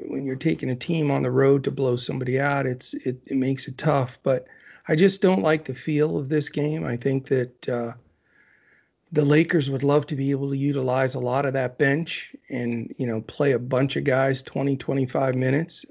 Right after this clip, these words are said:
Um, so I just, this, you know, this isn't somewhere I'm, I'm gonna focus at all.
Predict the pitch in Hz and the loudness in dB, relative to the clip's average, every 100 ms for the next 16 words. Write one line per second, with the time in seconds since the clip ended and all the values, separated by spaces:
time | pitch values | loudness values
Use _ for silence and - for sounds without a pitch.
0 | - 123 117 117 120 _ _ _ _ - | -8 -6 -4 -8 -10 _ _ _ _ -8
1 | - 135 127 123 - - - - - 151 | 0 4 4 0 -8 -20 -20 -20 -2 2
2 | 175 214 - - 185 196 - - - 170 | 6 4 2 2 2 2 -6 -14 -6 -2
3 | 151 156 170 165 156 151 - 156 151 143 | 2 2 0 -2 -2 0 2 4 2 2
4 | 143 147 147 - 139 156 143 127 143 139 | 0 0 -2 -4 -2 0 -2 0 0 0
5 | 143 139 127 123 143 185 | -2 -2 0 2 2 -2